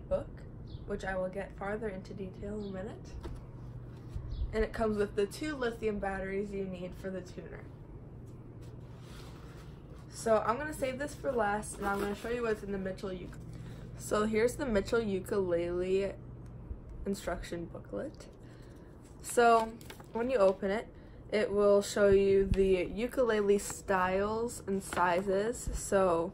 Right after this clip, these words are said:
soprano, concert, tenor, and another tenor. So it's smallest to biggest, all recommended on your sizes. Okay.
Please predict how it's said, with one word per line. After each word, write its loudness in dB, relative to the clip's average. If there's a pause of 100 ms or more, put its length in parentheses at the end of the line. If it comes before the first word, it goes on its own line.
(320)
soprano, 4 (720)
concert, 2 (1160)
tenor, 6 (880)
and -2 (180)
another 0
tenor. -2
So 4 (420)
it's -8
smallest 8
to 2
biggest, 0 (240)
all 2
recommended 0
on -2
your 6
sizes. 4 (2750)
Okay. -12